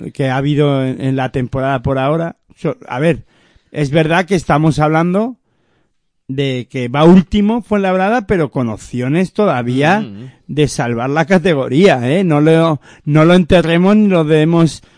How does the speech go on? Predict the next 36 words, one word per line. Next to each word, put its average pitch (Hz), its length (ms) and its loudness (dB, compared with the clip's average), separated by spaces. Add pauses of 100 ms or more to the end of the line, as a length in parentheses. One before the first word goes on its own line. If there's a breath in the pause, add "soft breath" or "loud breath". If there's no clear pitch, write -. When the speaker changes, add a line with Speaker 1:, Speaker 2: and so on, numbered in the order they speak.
(180 soft breath)
Speaker 1:
eh, 151 300 2
por 147 220 2
muerto 156 340 2
deportivamente 135 800 0
hablando 139 540 0 (340 soft breath)
a 160 140 0
Fuenlabrada, 151 720 0
que 175 80 -2
esto 160 240 0
se 151 160 0
puede 180 240 2
voltear, 113 760 -2
eh. 113 280 -6 (320 soft breath)
Incluso 143 560 -4
lo 151 180 0
tienen 175 320 2
en 180 60 0
las 151 160 2
manos 143 320 0
los 120 160 -2
jugadores, 113 680 -2
¿no? 139 280 -4
El, - 280 -10
el, 139 320 -4 (400 soft breath)
a 143 160 -2
mí 196 360 4
lo 220 180 2
que 214 140 2
me, 202 480 2 (200)
yo 165 220 0
saco 202 340 -4
a 190 100 -2
colación 190 800 0
el 175 340 -2
tema 175 320 -2
de, 175 320 -2